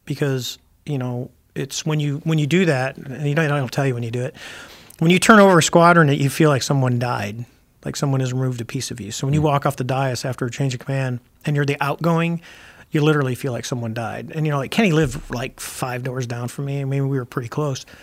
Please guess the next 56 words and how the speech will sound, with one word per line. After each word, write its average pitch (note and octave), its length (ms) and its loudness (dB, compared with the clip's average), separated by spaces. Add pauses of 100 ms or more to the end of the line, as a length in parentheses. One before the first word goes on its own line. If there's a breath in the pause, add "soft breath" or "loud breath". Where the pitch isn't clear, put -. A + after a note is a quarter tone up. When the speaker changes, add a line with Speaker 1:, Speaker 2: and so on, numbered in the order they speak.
(480 loud breath)
Speaker 1:
We C3 120 -4
were A2+ 40 -10
very A#2 240 -8
close. A#2 300 -6
We - 80 -6
spent - 320 -8
a C3+ 60 -8
lot B2 240 -4
of A#2 80 -8
time A#2+ 220 -6
together. B2 360 -10 (400 loud breath)
Um, C#3+ 540 0 (280)
but E3+ 280 2
to E3 100 4
have E3 300 6
that D#3+ 320 6
and D3+ 180 2
to, D3 720 0
for D3+ 160 0
him E3 160 4
to D3 80 0
be D3 480 -2
secure - 380 4
enough D#3+ 160 4
to D#3+ 80 -6
go, D3+ 40 0
"Yeah," D#3 300 0
because C#3+ 260 0
some, E3 400 2 (260)
I've D3 180 0
seen D#3 200 2
squadrons D3+ 440 0
where C3+ 80 0
they're C3+ 120 0
like, B2+ 160 -2
"No, C#3 220 0
he C3 100 -4
can C3 120 -4
come C3+ 200 0
when B2+ 140 -4
I'm B2 100 -2
gone, A#2 360 -8
Speaker 2:
Mm-hmm. F2 160 -6
Speaker 1:
on C#3 160 -2
the B2+ 80 -4
day C#3 140 -2
of C3 80 -4
the C3 40 -4
change B2 220 -8
of A2+ 80 -12
command, B2 180 -6
Speaker 2:
Uh-huh. B2+ 100 -2
Speaker 1:
he B2+ 60 -4
can A#2+ 80 -10
show C3+ 140 -6
up." - 100 -12